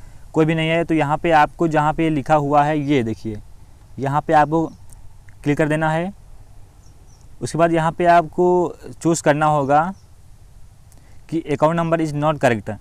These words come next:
तो आपको यहाँ क्लिक करके और यहाँ पे टाइप करना होगा, "सर, प्लीज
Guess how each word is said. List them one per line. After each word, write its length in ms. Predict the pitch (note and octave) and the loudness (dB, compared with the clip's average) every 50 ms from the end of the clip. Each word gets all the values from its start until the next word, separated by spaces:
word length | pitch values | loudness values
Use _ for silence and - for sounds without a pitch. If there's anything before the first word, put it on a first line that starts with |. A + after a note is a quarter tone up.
| - - - - - - | -14 -18 -20 -18 -8 -2
तो 60 | C#3 | 0
आपको 180 | C#3+ D3 D#3+ D#3+ | 2 2 2 2
यहाँ 220 | D#3 D3+ D#3+ E3 | 2 2 2 0
क्लिक 260 | - - D#3 E3 D#3 | -2 -4 -2 -2 -2
करके 420 | - D#3 C#3+ C3+ - D#3+ E3+ F#3 G#3 G#3 - - - - - - - - - - | 0 0 -2 -2 0 -2 -2 -2 -2 -6 -10 -16 -20 -20 -20 -20 -20 -16 -4 0
और 160 | C#3 D3+ D3 | 0 0 2
यहाँ 280 | C#3+ D3 C#3+ D#3 F3 | 2 0 2 2 0
पे 140 | - - F#3 | 0 0 -2
टाइप 320 | D3+ - - D#3+ F3 D#3+ - | -2 2 2 2 2 4 2
करना 220 | - D3 D3 C#3+ | 0 2 2 2
होगा, 400 | C#3+ D3 D3 C#3 D#3 E3 F#3+ G3 - - - - - - - - - - - - - - - - - - - - - - - - - - - - | 0 0 2 2 0 0 0 -4 -10 -18 -20 -20 -20 -20 -20 -20 -20 -20 -20 -20 -20 -20 -20 -20 -20 -20 -20 -20 -20 -20 -20 -20 -20 -20 -20 -20
"सर, 520 | - - - - - E3 E3 D3 A#2 G#2 - - - - - - - - - - - - - - - - - - - - - - - - - - - - - - - - - - - | -16 -12 -10 -6 0 4 4 4 4 2 -6 -14 -20 -20 -20 -20 -20 -20 -20 -20 -20 -20 -20 -20 -20 -20 -20 -20 -20 -20 -20 -20 -20 -20 -20 -20 -20 -20 -20 -20 -20 -20 -20 -8 -4
प्लीज 580 | D3 D3 D3+ D#3 E3 F3 F3 F3 E3+ F3 E3+ | 0 2 4 4 4 4 4 2 0 -6 -10